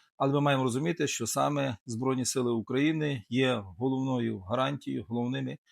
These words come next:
хто забезпечить гарантії безпеки України. Ну, слід ще нагадати, що вчора відбулася телефонна розмова держсекретаря С Ш А, ем, Рубіо з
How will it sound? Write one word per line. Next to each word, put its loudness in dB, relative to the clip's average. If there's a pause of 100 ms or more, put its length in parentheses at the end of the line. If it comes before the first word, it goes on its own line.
(200)
хто 2
забезпечить -2
гарантії -2
безпеки -2
України. -4 (420)
Ну, 2
слід 0
ще 2
нагадати, 2
що -4
вчора 0
відбулася -2
телефонна -2
розмова 2 (120)
держсекретаря -2
С -6
Ш -4
А, -8
ем, 0
Рубіо 6
з 0